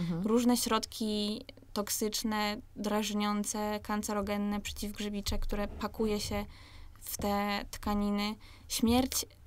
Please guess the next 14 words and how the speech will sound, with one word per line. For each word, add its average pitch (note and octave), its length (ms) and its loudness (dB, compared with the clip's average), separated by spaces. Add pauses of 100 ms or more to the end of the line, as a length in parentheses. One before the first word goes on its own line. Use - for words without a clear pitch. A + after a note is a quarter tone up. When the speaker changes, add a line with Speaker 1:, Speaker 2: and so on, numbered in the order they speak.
(240)
Speaker 2:
pracownika A3 560 4
garbarni A3+ 920 6 (240)
codziennie G#3+ 600 0
jest G#3 220 -2
sytuacją G#3+ 460 -4
normalną, G#3+ 600 2
niestety, G#3+ 400 -6
w G3+ 60 -4
Bangladeszu. G#3 640 -4 (640)
Speaker 1:
Ale F#3+ 580 6
czy - 120 -2
wszystkie - 640 4
marki F3+ 760 2
masowe, F3+ 680 2